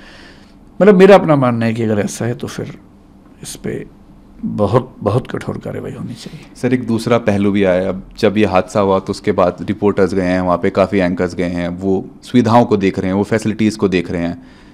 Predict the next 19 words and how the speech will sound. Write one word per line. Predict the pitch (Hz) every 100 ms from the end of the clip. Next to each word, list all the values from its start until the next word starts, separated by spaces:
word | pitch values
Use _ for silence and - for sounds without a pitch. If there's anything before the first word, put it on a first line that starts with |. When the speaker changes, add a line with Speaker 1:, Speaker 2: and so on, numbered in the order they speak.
| - -
Speaker 2:
तो | 127
एक | 127 139
बच्चा | 127 127 131
जब | 131 123
मुखर्जी | 113 120 117
नगर | 120 113 113
में | 113 113
और | 92 107
राजेंद्र | 104 107 107
नगर | 107 107
में | 107
घुसता | 101 98 113
है | 101
और | 104
राजेंद्र | 101 98 104
नगर | 104
में | 101 95
घुसता | 95 - 110
है, | 92 - -